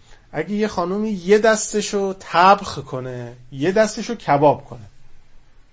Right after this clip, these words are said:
نه دیگه گوشت، مثلاً گوشتو بپزه و کباب کنه، یه گوشت مثلاً خورشتی مثلاً بپزه، یه گوشتم کبابی، دستاشو یکیشو بپزه برای شوهرش، یکیشو کباب کنه،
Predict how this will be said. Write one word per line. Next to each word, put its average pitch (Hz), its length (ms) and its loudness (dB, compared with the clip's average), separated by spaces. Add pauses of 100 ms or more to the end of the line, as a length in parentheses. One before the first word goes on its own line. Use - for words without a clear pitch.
(720)
نه 147 160 2
دیگه 139 180 -4
گوشت، 135 400 -4
مثلاً 131 340 -6
گوشتو 135 320 -8
بپزه 139 460 -2
و 131 80 -6
کباب 127 440 -4
کنه، 113 340 -10 (1600)
یه 123 80 -8
گوشت 131 300 -10
مثلاً 120 580 -10 (720)
خورشتی 127 720 -8
مثلاً 117 260 -14
بپزه، 131 440 -8
یه 143 60 -4
گوشتم 135 340 -12
کبابی، 113 500 -8 (840)
دستاشو 151 800 2
یکیشو 143 460 -4
بپزه 175 420 -2
برای 160 180 0
شوهرش، 170 460 -4
یکیشو 196 180 -10
کباب 139 400 2
کنه، 107 240 -12